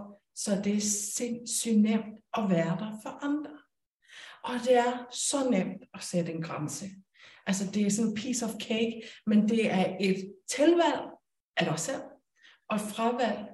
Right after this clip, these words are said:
af nogle andre. Og jeg kan huske, at jeg skulle gøre det her for et års tid siden.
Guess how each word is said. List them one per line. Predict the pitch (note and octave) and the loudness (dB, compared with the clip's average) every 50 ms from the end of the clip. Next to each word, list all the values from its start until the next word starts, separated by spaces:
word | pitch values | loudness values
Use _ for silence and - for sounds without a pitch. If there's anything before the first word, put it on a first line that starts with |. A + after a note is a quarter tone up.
| - _ - | -16 _ -4
af | - G#3 G3+ | 0 2 4
nogle | G3+ F#3+ G3 G3 F3+ | 4 4 2 0 -2
andre. | E3 E3+ E3+ - - - - - _ _ _ _ _ - - - - - _ _ _ _ _ | -2 -2 -2 -4 -4 -10 -14 -20 _ _ _ _ _ -20 -20 -20 -20 -20 _ _ _ _ _
Og | - A3+ G#3+ A#3 - | 0 2 2 4 6
jeg | C4 C4 C4+ C4+ | 6 4 4 2
kan | C#4 C4 | -4 -4
huske, | - A#3+ B3+ B3 - - | -4 -4 -4 -4 -4 -6
at | - | -6
jeg | - G3+ G3+ | -4 -2 -2
skulle | G#3 - - A3+ F#3+ | -2 -4 -6 -6 -2
gøre | - F#3+ E3+ D3+ D#3+ D#3+ | 0 0 0 0 0 -2
det | F#3+ F#3+ | -2 -4
her | F#3+ - - G#3 E3+ - - - | -4 -4 -2 -2 -2 -2 -4 -8
for | - - - D#3 - - - - - - _ _ | -12 -8 -6 -6 -4 -6 -6 -10 -12 -18 _ _
et | - - E3+ E3+ | -8 -6 -4 -4
års | D#3+ D#3+ - | -4 -4 -6
tid | - - D#4 D#4+ D#4 - - | -8 -4 -4 -4 -4 -4 -2
siden. | - A#3+ A3+ A3+ A#3+ B3+ | 0 4 4 4 4 4